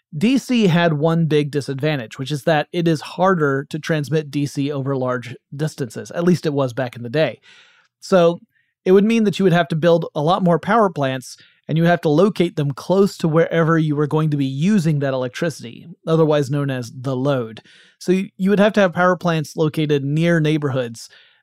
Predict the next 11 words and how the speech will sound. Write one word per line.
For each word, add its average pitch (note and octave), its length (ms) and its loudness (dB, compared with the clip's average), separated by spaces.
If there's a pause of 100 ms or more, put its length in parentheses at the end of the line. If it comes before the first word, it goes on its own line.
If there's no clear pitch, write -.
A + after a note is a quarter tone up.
(100)
because F3+ 240 2
as F#3 120 2
you F#3 80 4
moved G#3 280 2
further F#3 320 2
away F3 180 4
from D#3+ 200 -2
the C#3 60 -6
power F#3+ 300 2
generation C#3+ 560 -2
facility, B2 580 -8